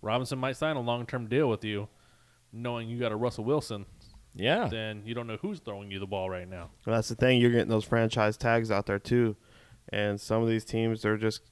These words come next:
Speaker 3: cutting them players. You know what I mean? So the franchise tags are getting sent. Uh, you're seeing some of these players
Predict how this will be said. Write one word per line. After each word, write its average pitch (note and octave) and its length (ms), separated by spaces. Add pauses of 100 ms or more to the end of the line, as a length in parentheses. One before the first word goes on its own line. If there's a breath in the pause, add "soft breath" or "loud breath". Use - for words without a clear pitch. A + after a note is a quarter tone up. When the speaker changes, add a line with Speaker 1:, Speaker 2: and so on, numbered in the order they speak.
(160)
Speaker 3:
cutting A2 320
them A2 140
players. A2+ 640
You G#2+ 100
know G#2 140
what G#2 100
I G#2 40
mean? A2 340
So G2 320 (340 loud breath)
the G#2 100
franchise A2+ 580
tags A2 340
are G#2+ 80
getting G#2+ 220
sent. A2+ 460
Uh, G2+ 380 (340 loud breath)
you're G#2+ 120
seeing A2 240
some G#2+ 200
of G#2+ 60
these G#2+ 140
players G#2+ 580